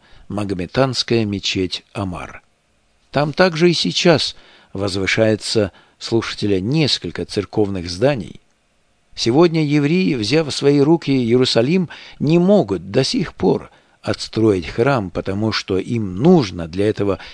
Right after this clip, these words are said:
разрушить мечеть, что вызвало бы, конечно, возмущение всего арабского мира. Иисус сказал, что храм будет попираем язычниками, пока не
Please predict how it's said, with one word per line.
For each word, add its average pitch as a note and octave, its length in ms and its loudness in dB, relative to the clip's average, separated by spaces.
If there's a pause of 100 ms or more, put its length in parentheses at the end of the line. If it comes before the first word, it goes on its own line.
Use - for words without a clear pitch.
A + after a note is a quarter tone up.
(140)
разрушить G#2+ 800 -4
мечеть, - 680 -8 (500)
что - 480 -2
вызвало A2 480 -2
бы, G#2 200 -2
конечно, G2 720 -8 (460)
возмущение F2 1000 -6
всего F#2+ 440 -2 (380)
арабского F2+ 720 -6
мира. F2+ 440 -10 (920)
Иисус C3+ 540 0
сказал, G2+ 600 -4
что - 280 -6
храм B2 420 0 (680)
будет G#2 500 0 (200)
попираем G2 680 -2 (300)
язычниками, F2 840 -8 (200)
пока A2+ 520 0
не G2+ 260 -6